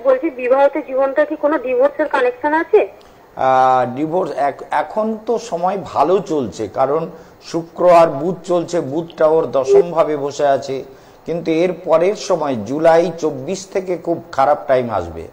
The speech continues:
Speaker 2: সেটাতে কি হবে তখন বলা যাবে, কার কতটা match করেছে live, ওই ছেলেটার সঙ্গে কতটা মিল আছে ছকে, সেটা না জানলে তো আমরা বলতে পারবো না, মা। এই জন্য হঠাৎ করে বলা যাবে না ডিভোর্সের।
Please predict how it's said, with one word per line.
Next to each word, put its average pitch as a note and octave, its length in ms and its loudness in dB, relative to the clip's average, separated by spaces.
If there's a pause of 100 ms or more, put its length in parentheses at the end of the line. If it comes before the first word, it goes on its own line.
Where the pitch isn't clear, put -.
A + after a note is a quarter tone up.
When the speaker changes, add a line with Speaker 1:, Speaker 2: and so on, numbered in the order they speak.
(400)
Speaker 2:
সেটাতে E3+ 440 0
কি F#3+ 220 -2
হবে F3 360 4
তখন E3 360 -2
বলা C#3+ 260 4
যাবে, C#3+ 220 0
কার C3+ 200 0 (360)
কতটা E3 440 2
match D#3+ 340 -2
করেছে G3 440 -2
live, B2 320 2 (380)
ওই C#3 120 -2
ছেলেটার D#3 460 2
সঙ্গে E3 520 -2
কতটা D3 380 2
মিল E3+ 360 -2
আছে D3+ 260 2
ছকে, A#2+ 420 4 (300)
সেটা D#3 300 0
না D3+ 220 0
জানলে E3 320 0
তো E3+ 120 -2
আমরা F3+ 180 0
বলতে D#3+ 280 -2
পারবো G3 220 0
না, A#3+ 100 0
মা। D#3+ 240 0 (320)
এই C#3+ 100 -6
জন্য E3 320 0
হঠাৎ D#3+ 340 2
করে F3 200 0
বলা D#3 220 4
যাবে D#3 220 2
না D#3+ 140 -2
ডিভোর্সের। D3+ 600 0